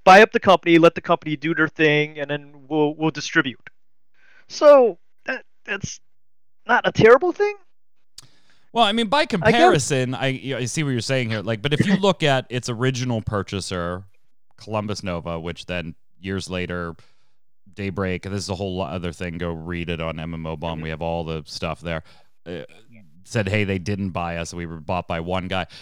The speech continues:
Speaker 2: It really doesn't matter who, what you believe there, whether you think Daybreak wasn't being honest, whether you think it was just poor communication. Like, none of that matters. Whether their,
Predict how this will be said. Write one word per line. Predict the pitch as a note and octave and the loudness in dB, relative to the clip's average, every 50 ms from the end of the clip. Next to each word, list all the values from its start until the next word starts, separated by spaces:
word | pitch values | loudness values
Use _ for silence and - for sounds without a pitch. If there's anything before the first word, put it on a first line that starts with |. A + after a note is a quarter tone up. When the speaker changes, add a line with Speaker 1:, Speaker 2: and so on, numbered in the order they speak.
| - - | -10 -6
Speaker 2:
It | B2+ C#3 | -2 2
really | C#3 F3 F3+ F3 | 2 4 4 4
doesn't | E3 F3+ D#3 C3+ C#3+ B2 | 2 2 0 0 0 0
matter | A#2+ B2 B2+ B2 A#2 A2+ G#2 G2+ G2 G2+ - - - - - - - A#2 G#2 | 0 2 2 2 0 0 0 0 -2 -4 -6 -10 -18 -20 -20 -18 -10 -6 -2
who, | G2+ B2 A2 F#2 F2 F2 F#2+ D#2+ - | 0 0 0 0 -2 -4 -6 -8 -10
what | G2+ A2 A#2 A#2+ - | -10 -8 -8 -8 -8
you | A2+ A#2 | -8 -8
believe | G#2+ F#2+ G#2 G#2 G#2+ G#2+ G#2 F#2+ | -6 -6 -6 -4 -4 -4 -6 -4
there, | F2 G#2 G2+ G2 | -4 -2 -2 -2
whether | F#2 G2 G2 F2+ | -2 -2 -4 -4
you | F#2+ F#2+ F2+ | -6 -8 -8
think | - - G2+ F2+ E2+ | -8 -8 -8 -8 -8
Daybreak | - G2 F#2 F2 E2+ F#2 F#2 - | -8 -8 -8 -6 -6 -6 -6 -6
wasn't | G2 F#2+ F2+ E2+ E2 D2+ | -6 -6 -6 -6 -8 -8
being | F#2 F#2+ F#2+ G#2 | -8 -8 -4 -2
honest, | C3 D3+ D3+ D3 C#3+ C#3 C3+ - | 0 0 0 0 0 -2 -4 -6
whether | A#2 G#2 F#2+ F#2 | -6 -6 -6 -6
you | F#2 | -6
think | E2 - F#2+ F2 | -6 -6 -8 -6
it | F#2 | -8
was | E2+ | -10
just | - F2+ F2 - | -10 -12 -14 -12
poor | - - F#2+ F#2 | -10 -10 -10 -10
communication. | - F#2+ F#2+ F#2 F2+ - - A#2 A#2 A#2+ | -10 -10 -10 -10 -10 -8 -6 -6 -4 -4
Like, | C3+ C3 A#2+ | -4 -4 -4
none | C3 D3+ D#3 D3+ D3+ | 0 2 2 2 2
of | D3+ C#3 C3 | 2 2 2
that | B2+ A#2 G2+ | 2 2 2
matters. | G2 G2 F#2 F#2 F#2+ F2+ E2+ E2+ - - - - - - - - - - | 0 -2 -2 -2 -2 -4 -6 -8 -10 -14 -18 -20 -20 -20 -20 -20 -20 -20
Whether | - A#2+ C3+ D#3 E3 E3 E3 | -4 2 4 4 6 4 4
their, | D#3 D3 D3+ C#3 C3+ B2+ B2 B2 A#2 A2+ G2 | 2 2 2 2 2 2 2 0 -2 -4 -6